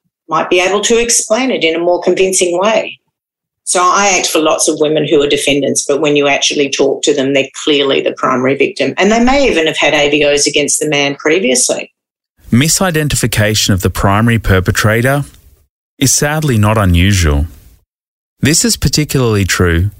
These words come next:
Speaker 2: when it comes to protection orders. It's estimated that between twenty and twenty-five percent of people under protection orders are women. Clearly,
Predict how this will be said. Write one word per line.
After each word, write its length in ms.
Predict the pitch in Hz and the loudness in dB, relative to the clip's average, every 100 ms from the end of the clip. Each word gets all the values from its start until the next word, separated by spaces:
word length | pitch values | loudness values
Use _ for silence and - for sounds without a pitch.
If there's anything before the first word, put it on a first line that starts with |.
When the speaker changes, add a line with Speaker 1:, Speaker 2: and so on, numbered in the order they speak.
| - - | -12 -2
Speaker 2:
when 140 | 233 | 0
it 80 | - | 0
comes 300 | - 143 143 | 0 0 0
to 80 | 117 | -2
protection 560 | - 101 113 104 101 | -2 0 0 0 2
orders. 540 | 90 80 73 73 - - _ _ _ _ _ _ - | 2 2 0 -2 -4 -10 _ _ _ _ _ _ -4
It's 180 | - 127 | -2 0
estimated 800 | 123 156 - 143 110 98 87 82 - - | 0 0 0 0 0 0 0 -2 -8 -4
that 140 | - | -2
between 320 | 135 135 123 | 0 0 0
twenty 680 | 107 - 143 143 - 95 80 - - - | -2 -2 0 0 0 0 -2 -6 -12 -2
and 160 | 117 | -2
twenty-five 680 | - 135 139 143 - 120 120 | 0 0 0 0 0 0 0
percent 560 | - 107 - 120 101 92 | 0 0 0 0 0 0
of 120 | 92 | -2
people 380 | - 101 95 92 | 0 0 2 0
under 200 | 98 101 | 0 -2
protection 500 | 95 98 117 101 - | 0 0 0 0 0
orders 500 | 101 120 147 151 - _ _ _ - | 2 2 0 -2 -4 _ _ _ -4
are 120 | 135 | 0
women. 440 | 127 147 147 76 71 _ _ _ _ _ _ - | 2 2 2 0 -2 _ _ _ _ _ _ -4
Clearly, 640 | - 165 185 156 95 82 | 0 2 2 2 0 0